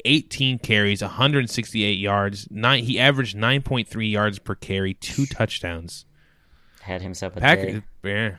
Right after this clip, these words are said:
Speaker 1: yeah, Packers are looking pretty da-, I think they got that division wrapped up.
Speaker 2: Yeah, I think Aaron Rodgers is on the fuck you management tour this year.
Speaker 1: Yeah. <laughs> Yeah. And I, uh, and then, uh, before we get to our teams, I gotta, I gotta, let me wrap up this. The Colts beat the Vikings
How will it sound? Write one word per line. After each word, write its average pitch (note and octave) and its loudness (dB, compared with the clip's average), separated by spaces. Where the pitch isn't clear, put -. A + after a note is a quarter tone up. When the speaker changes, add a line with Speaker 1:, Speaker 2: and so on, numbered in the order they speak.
Speaker 1:
yeah, A#2 -2
Packers B2+ 0
are G2 0
looking F#2+ -6
pretty A2+ -2
da-, G2 -2
I G#2+ 0
think E3 2
they B2 6
got A2+ 4
that G2 4
division F#2 -2
wrapped F2 -4
up. F2+ -4
Speaker 2:
Yeah, B2+ 4
I - 2
think C#3 2
Aaron B2 2
Rodgers G#2 0
is G#2 0
on G#2 0
the G2+ 0
fuck - -2
you G#2+ -2
management G#2 -4
tour A#2+ 0
this A#2 -4
year. B2 4
Speaker 1:
Yeah. G3 4
<laughs> B2+ -6
Yeah. G#2 -2
And B2 4
I, A2 0
uh, A2+ -4
and A#2 -4
then, C#3+ 6
uh, A#2+ 0
before B2+ 4
we D3 6
get B2+ 6
to A2 4
our G2 6
teams, G2 2
I G2+ 4
gotta, G2+ 4
I G2 2
gotta, G2+ 0
let G2 -2
me G2 2
wrap F#2+ 4
up G2 0
this. G2 -2
The G2+ -12
Colts B2 -2
beat A2+ -4
the G#2 0
Vikings G#2 0